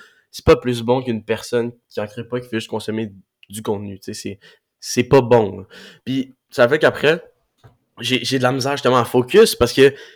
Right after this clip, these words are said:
je suis constamment en train d'avoir des, des petits buzz, mettons. Tu sais, j'essaie d'enlever les, mes notifications sont pas sur mon téléphone. Déjà, ça, ça m'aide vraiment, là, ça serait encore pire, euh,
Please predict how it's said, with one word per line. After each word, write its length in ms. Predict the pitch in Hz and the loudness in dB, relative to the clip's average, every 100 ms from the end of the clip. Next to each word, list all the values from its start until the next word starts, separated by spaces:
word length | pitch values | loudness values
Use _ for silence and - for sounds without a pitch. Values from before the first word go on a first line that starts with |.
| _ | _
je 100 | - | -10
suis 180 | - 127 | -10 -6
constamment 720 | - 185 196 - 131 143 165 | 0 2 2 2 0 0 -2
en 60 | 135 | -4
train 240 | - 147 | -4 -2
d'avoir 280 | 147 120 139 | 0 2 2
des, 380 | 135 117 110 107 _ - | 2 0 0 -4 _ -10
des 120 | 120 | -8
petits 200 | - 131 | -6 -6
buzz, 380 | 117 127 135 127 | 0 2 2 0
mettons. 320 | 113 131 139 | -2 -2 -4
Tu 80 | - - - | -8 -16 -8
sais, 80 | 120 | 0
j'essaie 300 | 117 - 147 | 0 4 6
d'enlever 320 | 147 127 131 | 6 6 2
les, 180 | 120 - | 0 2
mes 120 | 127 | 4
notifications 360 | 135 - 160 170 | 4 4 2 4
sont 140 | 120 | 2
pas 140 | - | 2
sur 120 | 120 113 | 0 0
mon 60 | |
téléphone. 400 | 107 107 98 107 107 | -2 -4 -8 -12 -12
Déjà, 200 | 107 120 | -6 -4
ça, 220 | 120 110 107 | 0 0 0
ça 140 | 113 | 0
m'aide 160 | 110 110 | 0 2
vraiment, 280 | 104 117 | 2 2
là, 80 | 127 | 2
ça 120 | 123 | 0
serait 220 | 107 - 104 | -4 0 0
encore 340 | 104 107 104 | 2 0 0
pire, 260 | 123 123 110 | 2 2 2
euh, 240 | 107 101 | 2 2